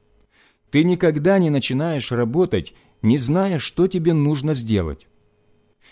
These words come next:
Как же ты идёшь к Богу, не подумав, что ты хочешь от Него получить? Вы получите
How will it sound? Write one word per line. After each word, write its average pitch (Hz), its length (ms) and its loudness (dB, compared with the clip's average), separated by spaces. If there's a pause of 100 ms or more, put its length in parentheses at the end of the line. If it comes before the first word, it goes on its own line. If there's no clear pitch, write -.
(140)
Как 196 240 2
же 175 160 0
ты 180 340 -2
идёшь 143 420 0
к 101 60 -4
Богу, 110 580 0 (460)
не 107 180 2
подумав, 180 560 2 (320)
что - 380 0
ты 190 160 2
хочешь 165 560 -2
от 120 240 -2
Него 123 240 4
получить? 135 640 -4 (1160)
Вы 123 220 0
получите 165 720 -4